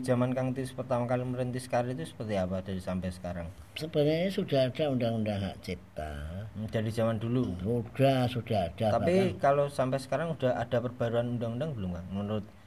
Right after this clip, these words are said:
Speaker 1: eh, sepengetahuan Kang Titis?
Speaker 2: Undang-undang hak cipta itu masih berlaku yang dulu, yaitu pasal tujuh dua ayat satu dan dua.
Speaker 1: Hmm.
Speaker 2: Kalau undang-undang, ya itu termasuk orang baca kaset, V C D,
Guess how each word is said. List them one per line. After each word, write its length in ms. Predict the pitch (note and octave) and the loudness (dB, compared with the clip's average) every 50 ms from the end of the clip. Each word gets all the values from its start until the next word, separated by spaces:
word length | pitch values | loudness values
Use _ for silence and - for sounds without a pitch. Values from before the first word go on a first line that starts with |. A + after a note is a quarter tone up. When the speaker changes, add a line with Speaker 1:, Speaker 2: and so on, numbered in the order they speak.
| - - - - - | -20 -20 -20 -16 -10
Speaker 1:
eh, 160 | - A2 A2+ | -6 -4 -4
sepengetahuan 720 | G#2 - G2+ - A2+ A2+ A2+ G#2 G#2 G#2+ G#2 G#2+ G#2+ G#2+ G#2 | -4 -6 -6 -4 -2 -2 0 2 2 2 4 4 2 2 0
Kang 240 | G2+ G#2 G#2 G2+ F#2+ | 0 -2 -2 -2 -4
Titis? 560 | G#2 G2 F#2 G#2 G2 G2 - - - - - - - - | -4 -4 -4 -6 -6 -8 -8 -14 -18 -18 -20 -18 -12 -6
Speaker 2:
Undang-undang 640 | C3+ C#3+ C#3 D3 C#3+ D3 D3 C3+ B2 A#2+ B2 B2 B2 | -4 0 2 2 4 4 4 4 4 4 2 2 0
hak 80 | A#2 | 0
cipta 320 | - C3+ B2+ C#3 - C#3+ C#3 | -2 -2 -4 -4 -4 -4 -4
itu 160 | C#3 C#3+ D#3+ | -2 -2 -2
masih 320 | D3+ C#3 A#2+ - C3 A#2+ | -2 -2 -2 -2 -4 -4
berlaku 560 | - G2+ F2+ E2+ E2 D#2+ D#2 - - A2 A2+ A2 | -4 -4 -2 -2 -2 -2 -4 -4 -4 -4 -2 -2
yang 240 | G#2 F#2 F#2 F2+ | 0 0 -2 -4
dulu, 640 | - F2 D2+ C2 C2 C#2+ C#2+ C#2 C#2 C2+ D2 E2 F#2 | -4 -6 -8 -8 -8 -8 -8 -8 -8 -8 -8 -6 -6
yaitu 320 | F#2 D#2 C#2 C2 F2 G2 G#2 | -6 -6 -6 -8 -8 -10 -8
pasal 480 | F#2+ F2+ E2+ D#2 - F#2 E2 D#2+ E2 | -6 -6 -6 -6 -6 -6 -6 -6 -6
tujuh 240 | E2+ F2 E2+ - E2 C#2 - | -8 -10 -10 -10 -12 -12 -10
dua 320 | E2 E2 F#2+ G#2+ E2 D2+ | -6 -4 -4 -4 -4 -4
ayat 240 | E2 D#2+ D#2+ D2+ - | -6 -6 -8 -8 -10
satu 320 | - C#2+ C2 B1+ - E2+ F2+ F2+ | -10 -12 -12 -10 -10 -10 -10 -8
dan 160 | - E2 C2 A#1+ B1 B1 - - | -8 -10 -10 -10 -12 -12 -12 -12
dua. 320 | C#2 C2 A#1 B1+ C2+ C#2 | -14 -12 -12 -10 -10 -8
Speaker 1:
Hmm. 480 | - F2 E2+ E2 E2 E2 E2 D#2+ D#2+ D#2+ D#2+ D#2+ E2 E2 - - - - - - - - | -6 -6 -6 -6 -6 -8 -8 -8 -8 -10 -10 -10 -12 -12 -14 -14 -16 -16 -20 -20 -12 -6
Speaker 2:
Kalau 320 | F#2 G2+ A2 A#2 A#2+ A2 B2+ | -2 0 0 0 0 0 0
undang-undang, 1040 | A#2 A2 A2 G#2+ G#2+ G2 G#2+ A2 G#2+ G2+ G#2 G#2 G2+ G2+ G2+ G2 F#2+ F#2+ F#2+ F#2 E2+ E2+ | 0 2 2 2 0 0 0 0 2 2 2 2 2 0 0 -2 -2 -2 -2 -4 -4 -2
ya 160 | E2+ G#2 A2+ | 0 0 2
itu 160 | B2 F3+ G3 | 2 2 0
termasuk 560 | F#3+ F#3+ F3 E3+ E3 D3+ C3 - E3+ C3 F#2 - - | 0 2 2 2 2 2 2 2 2 2 0 -4 -2
orang 320 | - C#3+ D#3+ D#3 D#3 D3 A#2+ | 0 2 2 2 2 4 4
baca 320 | A2+ A2 G#2+ - C3 B2+ | 4 4 4 2 2 2
kaset, 480 | - C3+ C3 B2+ - - D#3 D#3 D#3 D3+ - - - - - - | 2 0 -2 -2 2 2 4 4 4 2 0 -6 -18 -20 -20 -12
V 160 | - D3 D3 | -8 -6 -6
C 160 | C3+ - D3+ C3+ C#3 | -4 -2 -4 -4 -2
D, 320 | - - C#3+ C#3+ C#3+ C#3+ | 0 2 2 2 2 0